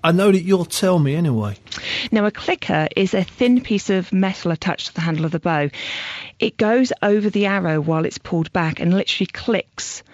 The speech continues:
Speaker 2: against the handle when the archer reaches full draw. It's a really important piece of kit.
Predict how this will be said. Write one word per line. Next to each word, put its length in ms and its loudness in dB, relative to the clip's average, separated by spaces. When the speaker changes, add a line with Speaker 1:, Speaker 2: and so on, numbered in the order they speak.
Speaker 2:
against 300 -2
the 60 -4
handle 380 0
when 140 0
the 100 2
archer 300 -2
reaches 360 -4
full 220 -2
draw. 400 0
It's 180 -2
a 100 0
really 420 2
important 440 -2
piece 220 -4
of 140 -8
kit. 540 -4